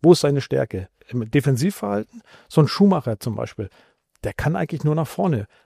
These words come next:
Defensivverhalten ist eine absolute Katastrophe. Aber was er hat, hat einen guten linken Fuß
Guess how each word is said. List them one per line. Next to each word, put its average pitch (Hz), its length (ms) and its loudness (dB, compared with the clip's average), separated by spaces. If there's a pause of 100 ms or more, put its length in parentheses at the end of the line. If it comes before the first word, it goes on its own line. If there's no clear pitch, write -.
(140)
Defensivverhalten 151 920 0
ist - 320 -12
eine 139 200 -2
absolute 156 340 -2
Katastrophe. 151 680 -2
Aber 117 200 2
was 131 180 4
er 143 100 2
hat, 175 160 -4
hat - 160 -6
einen 113 80 -12
guten 156 180 4
linken 127 240 2
Fuß - 320 -6